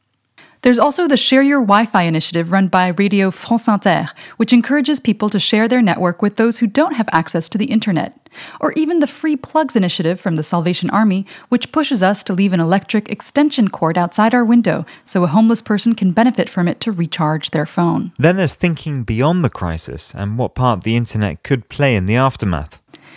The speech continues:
Speaker 1: In an article on smart cities, news site Forbes talks about how cities like Birmingham in the United Kingdom,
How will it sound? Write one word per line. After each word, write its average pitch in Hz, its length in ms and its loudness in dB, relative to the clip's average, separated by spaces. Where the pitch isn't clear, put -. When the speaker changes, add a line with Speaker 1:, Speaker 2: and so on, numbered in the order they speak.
Speaker 1:
In 262 60 4
an 269 100 4
article 330 360 2
on 247 160 4
smart 175 320 0
cities, 165 360 0
news 240 240 6
site 247 400 0
Forbes 165 520 -2
talks 214 280 0
about 208 200 0
how 196 120 0
cities 277 360 0
like 165 180 -2
Birmingham 208 460 2
in 190 100 0
the 170 100 2
United 170 360 0
Kingdom, 180 420 0